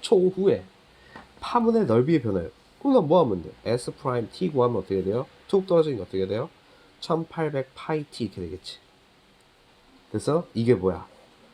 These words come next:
시간에 따른 넓이 변화율식. 여기다 삼 넣으면 어떻게 돼요? 오천사백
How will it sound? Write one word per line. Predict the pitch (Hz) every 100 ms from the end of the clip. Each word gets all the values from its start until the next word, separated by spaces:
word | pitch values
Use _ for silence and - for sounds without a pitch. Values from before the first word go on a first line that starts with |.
| _ -
시간에 | - 120 120 120 113 110
따른 | - 98 104 107
넓이 | 90 92 92 113 127
변화율식. | - - 92 117 160 104 90 - - _ _ _ _ _ -
여기다 | 107 104
삼 | 101 139
넣으면 | 127 113
어떻게 | - 98
돼요? | 95 110 147 - _ _ _ -
오천사백 | 92 95 104 92 82 90 117